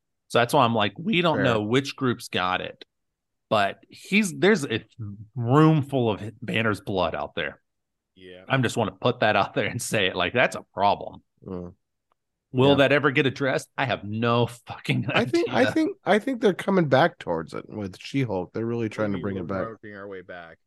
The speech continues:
Speaker 1: Yeah.
Speaker 3: But remember,
Speaker 1: Uh,
Speaker 3: She-Hulk and him have a mutation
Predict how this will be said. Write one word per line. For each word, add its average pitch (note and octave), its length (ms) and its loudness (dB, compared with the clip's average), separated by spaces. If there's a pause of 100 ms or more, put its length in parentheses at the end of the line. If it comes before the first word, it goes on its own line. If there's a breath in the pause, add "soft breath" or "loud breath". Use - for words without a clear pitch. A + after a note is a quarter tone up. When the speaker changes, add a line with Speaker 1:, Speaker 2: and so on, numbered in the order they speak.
(140)
Speaker 1:
Yeah. D#3 240 -2
Speaker 3:
But D3+ 80 -4
remember, F#3 440 -2
Speaker 1:
Uh, - 40 -20 (220)
Speaker 3:
She-Hulk G#3 720 -8
and D#3 120 -14
him C3+ 440 -12 (400)
have B2+ 160 -10
a D3 60 -14
mutation C#3 720 -12